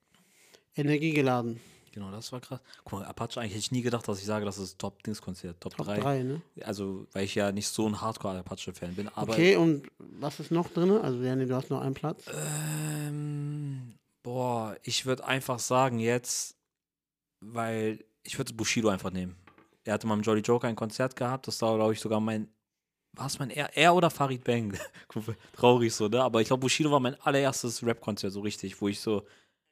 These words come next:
Speaker 2: ja doch, das war damals noch mit K one und so, das war schon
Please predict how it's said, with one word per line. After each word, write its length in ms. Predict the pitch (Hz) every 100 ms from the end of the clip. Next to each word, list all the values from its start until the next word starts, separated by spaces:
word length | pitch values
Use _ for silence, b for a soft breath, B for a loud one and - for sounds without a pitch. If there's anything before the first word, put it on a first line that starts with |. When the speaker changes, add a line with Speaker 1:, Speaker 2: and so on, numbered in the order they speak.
| _
Speaker 2:
ja 140 | - 113
doch, 300 | 123 117 - - _ _ _ _
das 160 | 107 -
war 120 | 113
damals 340 | 113 113 113 -
noch 80 |
mit 120 | 107 -
K 160 | 110
one 220 | 110 110
und 80 | 107
so, 320 | - 107 117 123 _ _ - -
das 200 | 104 -
war 160 | 107 101
schon 460 | - 101 98 95